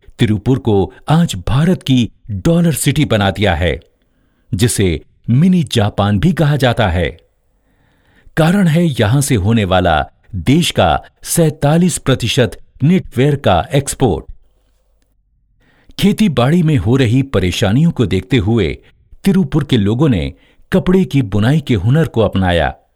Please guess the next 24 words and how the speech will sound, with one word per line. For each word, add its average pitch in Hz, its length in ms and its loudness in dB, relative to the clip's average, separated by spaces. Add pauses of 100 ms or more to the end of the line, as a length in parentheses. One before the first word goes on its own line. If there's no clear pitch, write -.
(1080)
यहां 95 380 0
पर 92 180 0
पानी 104 560 0 (220)
हालांकि 175 440 0
कम 131 320 0
था, 80 380 -4 (520)
लेकिन 185 400 0
जो 127 220 0
भी 190 180 0
था 82 420 -4 (400)
कपड़ों 202 320 0
के 147 140 -2
लिए 135 220 2
बहुत 147 400 0
ही 131 80 2
अच्छा 104 280 -2
था, 82 220 -2 (800)
जिस 101 240 -2
कारण 90 440 0 (300)
यहां 151 340 0
के 160 140 -2
बने 127 280 0
कपड़ों 143 420 -2
की 127 180 -2